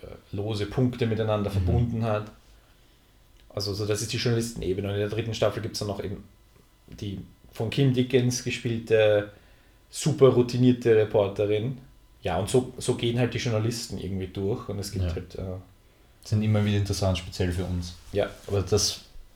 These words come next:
Speaker 2: finde ich im, vor allem in der ersten Staffel am spannendsten, die Perspektive von Zoe Barnes. Vielleicht auch, weil sie ein ähnliches Alter ist wie wir. Und als Journalistin
Speaker 1: Mhm.
Speaker 2: auch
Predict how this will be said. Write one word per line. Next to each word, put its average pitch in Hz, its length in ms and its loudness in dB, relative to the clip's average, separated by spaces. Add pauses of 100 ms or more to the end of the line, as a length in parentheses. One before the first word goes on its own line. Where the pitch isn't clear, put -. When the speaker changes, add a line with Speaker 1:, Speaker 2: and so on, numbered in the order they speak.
(140)
Speaker 2:
finde 101 200 -2
ich 98 80 0
im, 98 300 -2
vor 95 120 2
allem 92 100 2
in 92 60 0
der 90 80 0
ersten 92 220 0
Staffel 92 240 0
am 101 80 2
spannendsten, 92 640 0
die 90 80 -2
Perspektive 90 520 -4
von 95 140 -4
Zoe 95 280 0
Barnes. 90 520 0 (580)
Vielleicht 92 280 2
auch, 90 160 -2
weil 95 140 2
sie 95 100 -2
ein 92 140 0
ähnliches 92 340 -2
Alter 90 260 0
ist 90 140 -4
wie 90 140 -4
wir. 98 220 0 (1040)
Und 85 280 -2 (240)
als 87 240 -4
Journalistin 95 560 0
Speaker 1:
Mhm. - 60 4
Speaker 2:
auch 87 140 2